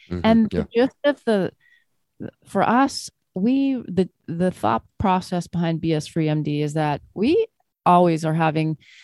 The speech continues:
Speaker 2: conversations back and forth. I mean, our poor kids suffered at the dinner table in life. You know how that goes when you have
Speaker 1: Sure.
Speaker 2: a husband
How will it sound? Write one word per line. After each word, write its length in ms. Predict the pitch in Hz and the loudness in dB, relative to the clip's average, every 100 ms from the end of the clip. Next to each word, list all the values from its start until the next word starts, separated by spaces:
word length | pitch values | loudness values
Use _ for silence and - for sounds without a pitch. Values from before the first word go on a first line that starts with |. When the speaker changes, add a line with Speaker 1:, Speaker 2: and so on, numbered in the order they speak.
| _ | _
Speaker 2:
conversations 840 | - 185 180 180 - 165 - 160 - | -6 -2 0 0 2 2 2 -2 0
back 240 | 156 156 | -2 0
and 100 | 156 | -4
forth. 380 | - 160 156 - | 0 0 0 0
I 40 | |
mean, 260 | 156 147 143 170 | 0 0 -2 -6
our 80 | |
poor 240 | 151 - 156 | -4 -4 -4
kids 340 | - 143 - | -4 -6 -4
suffered 300 | 151 147 147 | -6 -4 -6
at 80 | 147 | -6
the 60 | 143 | -6
dinner 280 | 156 147 156 | -4 -2 -2
table 520 | - 143 147 156 185 - - - | -2 -2 -2 -4 -8 -14 -20 -8
in 280 | 156 156 151 | -4 -4 -4
life. 380 | 156 156 165 - 196 _ _ _ _ - | -4 -4 -4 -8 -14 _ _ _ _ -2
You 100 | 160 | 2
know 100 | 151 | 4
how 120 | 151 | 4
that 200 | 151 151 | 2 0
goes 240 | 151 147 | -4 -4
when 140 | 151 151 | -2 0
you 80 | |
have 120 | 156 - | 0 -4
Speaker 1:
Sure. 200 | - 156 | -4 -2
Speaker 2:
a 20 | |
husband 240 | 156 147 | -2 -6